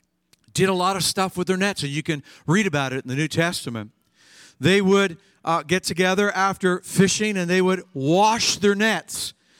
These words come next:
And some of you would say, "Yeah, I mean, fish stink. They're slimy. And, uh, all that goo on the net, you don't want your nets to rot. You don't want your nets, you know, so you wash your nets." I want you to think about this this morning.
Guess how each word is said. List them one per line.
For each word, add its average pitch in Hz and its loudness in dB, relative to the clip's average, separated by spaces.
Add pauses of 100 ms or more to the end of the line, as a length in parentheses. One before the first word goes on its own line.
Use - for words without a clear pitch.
(340)
And 165 -2
some 185 0
of 165 2
you 170 4
would 165 0
say, 170 -2
"Yeah, 160 0
I 131 -2
mean, 143 -2
fish 170 2
stink. 175 -2 (240)
They're 135 2
slimy. 160 -2 (380)
And, 143 -2
uh, 147 0
all 160 0
that 170 -4
goo 185 6
on 165 0
the 143 -4
net, 165 -2 (200)
you 151 0
don't 170 2
want 160 -2
your 151 -2
nets 160 -2
to 147 -4
rot. 160 0 (200)
You 156 2
don't 165 0
want 156 -4
your 139 -2
nets, 165 -2
you 180 -2
know, 175 -2
so 196 0
you 202 2
wash 180 2
your 185 0
nets." 185 -2 (760)
I - -20
want 208 -2
you 202 4
to - -4
think 190 2
about 117 -2
this 110 -4
this - -8
morning. 98 -6